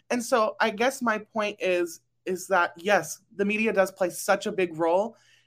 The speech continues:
in the way that we understand situations, in the way that we respond to situations. I mean, when,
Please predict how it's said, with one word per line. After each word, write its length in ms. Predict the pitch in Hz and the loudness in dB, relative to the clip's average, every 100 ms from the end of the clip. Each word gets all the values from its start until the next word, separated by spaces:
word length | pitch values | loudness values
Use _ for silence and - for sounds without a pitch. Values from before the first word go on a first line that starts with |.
| _ | _
in 120 | 196 196 | -4 -2
the 60 | |
way 240 | 180 180 185 | 2 4 4
that 200 | 190 165 | 2 -4
we 400 | 190 190 185 - | -4 -4 -4 -6
understand 840 | 185 185 165 - - 180 180 202 226 | -2 0 0 -4 -2 2 2 0 -4
situations, 680 | 226 208 226 208 208 226 226 | -10 -6 -2 0 -2 -6 -4
in 100 | 202 | 0
the 80 | |
way 120 | 185 185 | 2 4
that 100 | 180 | 2
we 100 | 170 | 0
respond 480 | 165 - 165 175 | -4 -4 -2 0
to 60 | 202 | -2
situations. 680 | 220 220 233 220 220 233 226 | -6 -6 -4 -4 -4 -6 -4
I 60 | 214 | -2
mean, 260 | 208 196 - | -2 -4 -6
when, 280 | - 196 190 | -4 -2 -2